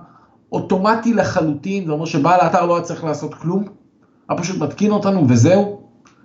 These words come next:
היינו יודעים מתי לתת את הפושים, לבנות את זה בצורה אוטומטית, וכשבנינו את המוצר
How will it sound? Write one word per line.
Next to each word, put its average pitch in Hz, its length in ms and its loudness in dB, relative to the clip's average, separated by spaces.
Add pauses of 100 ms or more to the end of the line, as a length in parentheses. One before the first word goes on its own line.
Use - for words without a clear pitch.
(160)
היינו 175 200 0
יודעים 165 200 4
מתי 160 260 2
לתת 170 320 0
את 170 120 -2
הפושים, 160 600 0
לבנות 160 400 4
את 180 120 2
זה 170 80 2
בצורה 156 440 2
אוטומטית, 160 720 2 (880)
וכשבנינו 147 540 2
את 262 80 2
המוצר 269 640 4